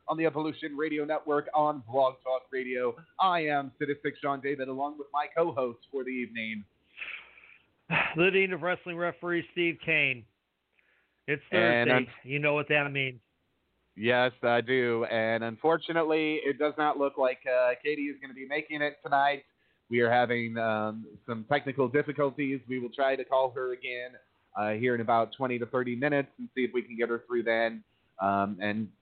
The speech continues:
Speaker 2: I'm
Speaker 1: you know,
Speaker 2: sending,
Speaker 1: just,
Speaker 2: I'm sending them a message. This
Speaker 1: um,
Speaker 2: is
Speaker 1: see
Speaker 2: nuts.
Speaker 1: if we can, see if we can, uh,
Speaker 2: I'm, I'm
Speaker 1: get a call
Speaker 2: wondering,
Speaker 1: pushed through.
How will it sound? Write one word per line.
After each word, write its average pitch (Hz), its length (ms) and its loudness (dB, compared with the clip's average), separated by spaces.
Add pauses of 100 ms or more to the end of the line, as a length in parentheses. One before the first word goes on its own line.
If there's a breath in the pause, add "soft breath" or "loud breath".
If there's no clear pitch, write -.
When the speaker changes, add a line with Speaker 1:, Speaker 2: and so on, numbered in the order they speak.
(140)
Speaker 2:
I'm 139 180 4 (120)
Speaker 1:
you - 100 4
know, 98 140 6
Speaker 2:
sending, 98 140 2
Speaker 1:
just, 107 100 2
Speaker 2:
I'm 143 240 2
sending 147 220 -2
them 131 160 -4
a 127 60 -4
message. 127 360 0
This 127 100 -8 (920 soft breath)
Speaker 1:
um, 101 420 4
Speaker 2:
is 95 60 -2
Speaker 1:
see 120 200 0
Speaker 2:
nuts. 135 200 6
Speaker 1:
if 117 40 -12
we 131 140 4
can, 113 240 -8 (720)
see 139 100 2
if 131 140 2
we 135 100 2
can, 123 300 -2
uh, 120 40 0
Speaker 2:
I'm, 139 400 4
I'm 165 140 2
Speaker 1:
get - 80 4
a - 60 4
call 190 180 6
Speaker 2:
wondering, 156 280 4
Speaker 1:
pushed 156 160 -12
through. 131 280 -2